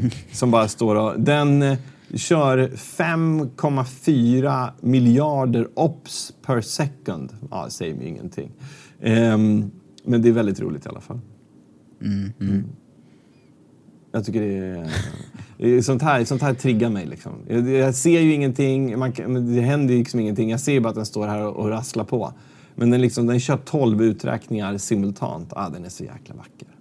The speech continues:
Speaker 1: Ja.
Speaker 2: Usch. Så nu ska han få stå och
Speaker 1: Otroligt.
Speaker 2: tugga på här under
Speaker 1: Otroligt.
Speaker 2: semestern. Ja.
Speaker 1: Mm,
Speaker 2: Viktigt,
Speaker 1: gör det. <laughs>
Speaker 2: viktigt. Men jag tänker också så här, tänk om jag kommer tillbaka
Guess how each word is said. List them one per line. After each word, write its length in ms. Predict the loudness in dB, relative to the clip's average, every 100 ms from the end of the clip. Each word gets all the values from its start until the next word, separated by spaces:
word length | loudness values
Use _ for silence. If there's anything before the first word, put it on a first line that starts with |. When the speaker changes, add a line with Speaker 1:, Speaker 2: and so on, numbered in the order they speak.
| -20 _ _ -20 -20 -20 -16 -12
Speaker 1:
Ja. 460 | -10 -10 -12 0 2
Speaker 2:
Usch. 100 | 2 -2 -16 -18 -10 0
Så 80 | 2
nu 100 | 4
ska 140 | 4
han 80 | 4
få 60 | 2
stå 140 | 2
och 60 | 2
Speaker 1:
Otroligt. 220 | 2 2
Speaker 2:
tugga 80 | 2
på 140 | 2
här 80 | 4
under 140 | 4 2
Speaker 1:
Otroligt. 100 | 0
Speaker 2:
semestern. 340 | -2 -6 -10 -6
Ja. 220 | -4 -4 -2 -2 0 -2 -2 -4 -4 -2
Speaker 1:
Mm, 360 | 0 2 2 4
Speaker 2:
Viktigt, 320 | 6 6 6
Speaker 1:
gör 120 | 2 4
det. 200 | 4 2 0
<laughs> 120 | 6
Speaker 2:
viktigt. 520 | 6 8 6 6 2 -4 -12 0
Men 160 | 4 6
jag 120 | 6
tänker 320 | 6 4 4
också 120 | 4
så 80 | 4
här, 80 | 2 0 4
tänk 200 | 6 6
om 60 | 4
jag 100 | 6
kommer 160 | 6
tillbaka 640 | 6 6 4 2 0 -2